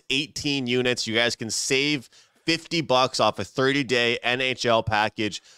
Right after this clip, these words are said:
Promo code save fifty, S A V E fifty, the two numbers fifty, five zero. And, and look, honestly,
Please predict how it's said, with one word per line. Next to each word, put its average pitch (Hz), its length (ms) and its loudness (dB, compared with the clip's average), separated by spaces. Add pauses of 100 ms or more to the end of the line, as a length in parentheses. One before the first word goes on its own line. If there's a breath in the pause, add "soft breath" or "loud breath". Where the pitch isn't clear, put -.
(120 soft breath)
Promo 123 300 2
code 113 340 2
save 127 540 0 (160)
fifty, 110 640 -2 (260 soft breath)
S 123 320 0
A 123 220 0
V 120 300 -2
E 120 260 -2
fifty, 113 640 -2
the 98 280 0 (120)
two 120 180 -4
numbers 107 340 -2
fifty, 110 340 -4
five 104 280 0
zero. 107 300 4
And, 101 180 2
and 117 260 -4
look, 135 320 0
honestly, 139 540 0